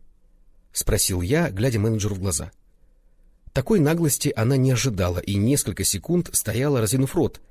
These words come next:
не находя подходящих слов. «Что ты сейчас сказал?» наконец выговорила Надя. «Ты еще и глухая, что ли?»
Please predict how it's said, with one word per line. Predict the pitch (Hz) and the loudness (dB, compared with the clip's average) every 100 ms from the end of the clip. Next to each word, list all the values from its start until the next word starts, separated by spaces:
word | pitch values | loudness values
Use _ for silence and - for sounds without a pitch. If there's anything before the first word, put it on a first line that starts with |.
| - | -4
не | 107 | -2
находя | 98 98 87 117 | 0 -2 -2 -2
подходящих | - 90 104 - - | 0 -2 -2 -2 -4
слов. | 87 - - - - - - - - - | -4 -6 -14 -18 -20 -20 -20 -20 -20 -16
«Что | - - - - 156 160 | -6 -4 -4 0 2 2
ты | - 147 139 | 2 0 2
сейчас | - 139 - 139 127 | 2 0 2 2 2
сказал?» | - - 123 113 110 107 180 - - - - - - - - - - - | 0 0 0 2 4 2 0 -2 -18 -20 -20 -20 -20 -20 -20 -20 -20 -6
наконец | 101 101 101 - - | -2 0 2 0 -2
выговорила | 104 87 85 92 | -2 -2 -2 0
Надя. | 104 80 80 - - - - - - - - - - | 0 -2 -6 -12 -18 -20 -20 -20 -20 -20 -20 -20 -14
«Ты | - | 0
еще | 113 104 131 | 2 2 2
и | |
глухая, | 107 127 - 226 208 | 2 2 4 4 4
что | - 117 | 2 0
ли?» | 82 80 | -2 -2